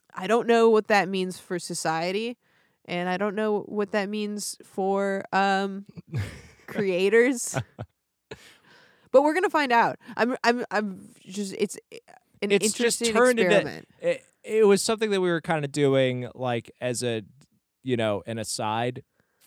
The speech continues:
Speaker 2: for the last little bit, and then the data has just been fascinating.
Speaker 1: Yeah.
Speaker 2: Yeah.
Speaker 1: If you have a band that you think we should cover that is, um, music you think is good <laughs> and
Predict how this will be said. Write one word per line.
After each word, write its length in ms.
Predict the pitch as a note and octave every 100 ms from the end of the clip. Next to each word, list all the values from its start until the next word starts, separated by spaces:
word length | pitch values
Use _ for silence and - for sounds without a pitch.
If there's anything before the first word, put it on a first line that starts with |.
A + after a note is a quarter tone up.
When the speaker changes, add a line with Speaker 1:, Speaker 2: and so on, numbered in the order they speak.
| -
Speaker 2:
for 120 | C#3
the 100 | C3+
last 320 | C3+ C3+ -
little 180 | C#3+ C3+
bit, 320 | C#3+ C#3 C#3 - -
and 260 | B2+ B2+
then 380 | B2 B2 A#2+ - -
the 100 | A2+
data 440 | - A#2+ A#2 A2+
has 160 | A2 G#2
just 260 | A#2 -
been 220 | A2 G#2
fascinating. 760 | G2 F2+ F2 - G#2 B2+ F3+ G3 - A3+
Speaker 1:
Yeah. 380 | G#3+ G3+ B2 G3 -
Speaker 2:
Yeah. 340 | A#2+ A2 G2 - _ _ _ _ -
Speaker 1:
If 140 | B3 G#3+
you 160 | C#4
have 180 | G4 A4 G4
a 40 |
band 560 | F#3+ G3 F#3 G3+ G#3 G#3
that 180 | F#3+ F3+
you 160 | F#3+
think 280 | - G3+ F3+ - -
we 240 | D#3 E3+
should 280 | E3 F3+ E3
cover 500 | F3+ E3 F3 D#3 - -
that 260 | D#3+ D3 -
is, 380 | E3 D#3 D#3 - -
um, 380 | D#3 C3 G#2+ - _
music 520 | E3+ F#3 G3 E3 D#3 F3
you 80 | D3+
think 300 | D3 D3+ -
is 360 | C#3+ C3 C3+ - _
good 400 | D#3+ B2+ D3+ A#3 F4 _ _
<laughs> 260 | - -
and 100 | A3